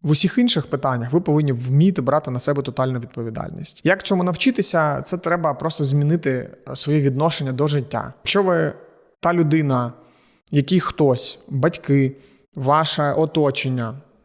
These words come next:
е, фільми, новини, я не знаю хто,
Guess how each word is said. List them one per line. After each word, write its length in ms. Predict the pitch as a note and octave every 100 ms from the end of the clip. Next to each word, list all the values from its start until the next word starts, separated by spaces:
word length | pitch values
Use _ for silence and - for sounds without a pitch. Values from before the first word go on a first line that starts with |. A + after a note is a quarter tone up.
| _ -
е, 200 | - F#2
фільми, 680 | - - E3 D3+ C3+ B2+ A#2 C#3+ - _ -
новини, 640 | C#3+ D#3+ D#3 C#3 B2 A2+ C3+ -
я 200 | B2 C#3+
не 80 | F3
знаю 240 | D#3 B2 B2
хто, 340 | - C3+ B2